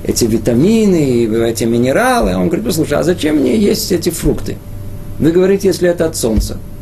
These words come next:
я буду загорать. Так у меня сто-, я получу все витамины напрямую. Зачем мне нужно через какие-то плоды там куда-то идти, платить ещё, или куда-то лезть за дерево, ещё упаду, не знаю что».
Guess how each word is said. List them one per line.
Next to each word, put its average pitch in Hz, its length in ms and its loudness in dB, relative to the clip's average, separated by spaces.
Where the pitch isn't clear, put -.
я 220 220 0
буду 175 280 0
загорать. 113 680 -2
Так 120 160 -4
у 165 40 0
меня 127 380 0
сто-, - 320 -2
я 110 200 0
получу 120 440 2
все 190 200 0
витамины 196 520 2
напрямую. 165 640 0
Зачем 151 300 -2
мне 160 140 0
нужно 151 320 0
через 143 300 -2
какие-то 131 460 -2
плоды 135 400 0
там 123 240 -4
куда-то 120 420 -2
идти, 147 220 -2
платить 143 520 -2
ещё, 120 300 -2
или 113 100 -2
куда-то 117 240 0
лезть 120 200 0
за 117 80 2
дерево, 135 320 2
ещё 120 220 0
упаду, 117 340 -2
не 98 60 -8
знаю - 220 -4
что». - 100 -10